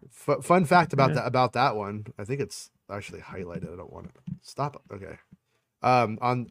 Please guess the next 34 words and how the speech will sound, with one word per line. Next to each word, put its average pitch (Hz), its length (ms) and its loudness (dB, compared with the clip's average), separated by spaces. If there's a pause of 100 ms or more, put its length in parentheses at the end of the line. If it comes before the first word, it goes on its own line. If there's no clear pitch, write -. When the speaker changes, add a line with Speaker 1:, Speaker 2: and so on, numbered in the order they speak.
Speaker 1:
I 127 80 0
remember 156 400 6
when 135 360 2
the, 131 240 2
the 131 280 2
day 127 280 4
those 117 440 0
leaked, - 500 -6 (380)
Geek 160 200 2
Furious 143 460 2
probably 113 400 0
does. 110 480 -4
Were 156 220 4
you 269 220 6
on 330 140 4
Chud 208 280 2
with 214 180 2
me 196 140 -2
back 185 280 -2
then? 190 340 -2 (260)
I 135 60 -12
can't - 160 -4
remember. 127 480 0 (520)
But, 147 240 6
um, 135 400 4 (1080)
I - 60 -2
remember 160 380 6
th-, 143 180 6
those 151 260 6
leaked 147 220 0
onto 147 220 6
the 127 180 2
Chud 143 380 4
forum, 120 500 2